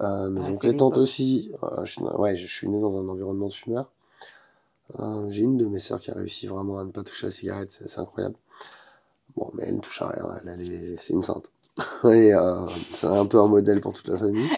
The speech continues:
Speaker 2: Elle équilibre le, <laughs> elle
Speaker 1: Honnêtement,
Speaker 2: compense le reste de la
Speaker 1: euh,
Speaker 2: famille.
Speaker 1: ouais, je sais pas, je sais pas si on a vraiment le même père ou la même mère, mais, euh,
Speaker 2: Mm.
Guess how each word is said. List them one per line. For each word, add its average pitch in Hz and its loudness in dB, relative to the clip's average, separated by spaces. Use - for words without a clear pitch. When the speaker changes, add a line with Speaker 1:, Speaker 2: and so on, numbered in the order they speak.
Speaker 2:
Elle 202 6
équilibre 196 4
le, 196 8
<laughs> 226 8
elle - 8
Speaker 1:
Honnêtement, 135 12
Speaker 2:
compense 135 12
le 143 12
reste 135 12
de - 6
la - 8
Speaker 1:
euh, 202 6
Speaker 2:
famille. 101 6
Speaker 1:
ouais, 113 8
je 110 0
sais - 6
pas, 113 12
je - 6
sais 135 12
pas 127 12
si - 4
on 104 8
a 107 12
vraiment 107 12
le 110 12
même 104 6
père 113 4
ou 104 4
la 104 2
même 104 4
mère, 110 4
mais, 92 2
euh, - 4
Speaker 2:
Mm. 190 0